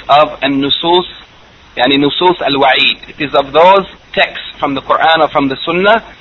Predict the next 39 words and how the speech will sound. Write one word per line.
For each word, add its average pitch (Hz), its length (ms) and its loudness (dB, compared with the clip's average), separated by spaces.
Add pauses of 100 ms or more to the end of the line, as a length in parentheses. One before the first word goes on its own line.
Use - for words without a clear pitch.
(420)
that 170 400 0
express 190 500 0 (320)
a 156 120 -2 (100)
threat 196 320 -2 (120)
from 160 160 0
Allah 156 360 2
subhanahu 151 260 -2
wa 160 120 -2
ta'ala 147 340 2
to 135 60 -10
the 127 80 -10
people 151 240 -6
for 147 100 -8
doing 139 260 -4
a 120 40 -10
certain 127 260 -6
action. 113 360 -2 (480)
And 147 140 -8
these 196 240 0
nusus 175 440 -2
al-wa'id, 156 600 0 (240)
these 175 280 -2
texts - 320 -6
from 143 140 -4
the 131 80 -6
Quran 165 360 0
or 156 80 0
from 151 180 -2
the 143 160 -6
Sunnah 196 380 0 (680)
that 143 120 -2
express 190 400 0 (140)
a 147 100 -4
threat - 420 -4 (840)
or 127 100 0
a 131 80 -2
warning 175 320 2
from 151 140 -4
Allah 151 180 4